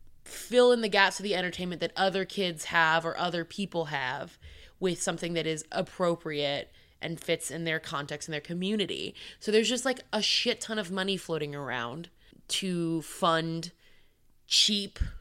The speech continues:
Christian entertainment that will return a lot of money 'cause it will be bought by not only homes, but, like, churches and youth groups and schools for, like, crap to show. And the cheaper that they can make it, the more return they can get on it.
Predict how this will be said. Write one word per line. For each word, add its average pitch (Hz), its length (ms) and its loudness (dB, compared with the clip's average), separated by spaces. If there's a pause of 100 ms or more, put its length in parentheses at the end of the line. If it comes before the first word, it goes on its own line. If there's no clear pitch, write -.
(380)
Christian 208 400 2
entertainment 180 720 0
that 160 140 2
will 160 200 -2
return 170 460 -4
a 165 60 0
lot 147 180 0
of 147 120 -10
money 147 220 -4
'cause 151 200 -12
it 135 60 -6
will 143 100 -6
be 151 120 -6
bought 156 420 2 (320)
by 147 460 4 (240)
not 185 180 6
only 185 220 0
homes, 175 560 0
but, 160 180 -2
like, 160 320 0 (260)
churches 196 580 2
and 160 220 -10
youth 214 280 2
groups 143 320 -4
and 165 260 -8
schools 175 840 4 (240)
for, 196 180 -4
like, 165 340 -2
crap 190 500 6
to 202 100 -6
show. 170 640 2 (400)
And 190 160 0
the 185 40 0
cheaper 240 340 4
that 202 100 4
they 190 120 4
can 185 180 0
make 202 240 4
it, 151 300 -2
the 160 200 -6
more 180 580 2
return 175 580 -2
they 151 120 -2
can 151 200 -10
get 151 180 -2
on - 220 -8
it. 50 200 -10